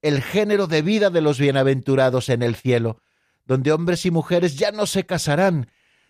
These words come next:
donde nada tendrá como propio nada, sino que todo será disfrutado por todos,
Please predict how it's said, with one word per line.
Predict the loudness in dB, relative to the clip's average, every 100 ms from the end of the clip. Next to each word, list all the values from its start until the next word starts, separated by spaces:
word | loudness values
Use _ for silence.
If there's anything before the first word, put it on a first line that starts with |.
| -4
donde | -2 0 0
nada | 2 0 0
tendrá | 0 0 0 0
como | 0 -2 -2 -2
propio | -2 -2 0 0
nada, | 0 0 -2
sino | -2 -2 -4 -2
que | -6
todo | -4 -2 0 0
será | -2 0 0 0
disfrutado | 0 -2 -2 -2 0 -2 0 -2
por | -4 -8
todos, | -2 2 2 0